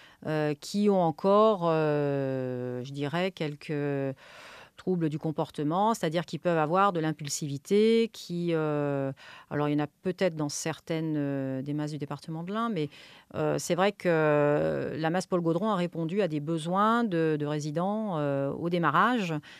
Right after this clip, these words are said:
qui étaient, euh, sans solution, euh, et qui, euh, étaient à l'hôpital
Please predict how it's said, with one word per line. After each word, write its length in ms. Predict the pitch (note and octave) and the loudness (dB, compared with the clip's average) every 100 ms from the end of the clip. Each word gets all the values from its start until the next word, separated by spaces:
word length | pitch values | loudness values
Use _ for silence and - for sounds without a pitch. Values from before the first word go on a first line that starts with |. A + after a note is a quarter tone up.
| - | -18
qui 200 | - F#3 | -6 0
étaient, 520 | E3 - G3+ A3 A3+ | 0 2 4 6 8
euh, 340 | G#3+ E3+ D#3+ D#3 | 6 6 4 2
sans 240 | - G3+ | -2 -4
solution, 760 | F3+ E3+ D#3 D3 - G3+ G#3 F#3+ | -4 -4 -6 -8 -6 -6 -4 -4
euh, 760 | D#3+ D3+ C#3 C#3 D3 G#2+ D2+ D2+ | -2 -2 -4 -4 -6 -8 -8 -8
et 100 | D#3+ | -10
qui, 380 | - - E3 F3 | -10 -10 -6 -4
euh, 540 | D#3 D3 C#3+ D3 D3 | -4 -4 -4 -6 -8
étaient 380 | D#3 C#3+ - F3 | -8 -8 -6 -4
à 60 | F3 | -4
l'hôpital 460 | D3 F3 C#3 C#3 | -6 -6 -4 -4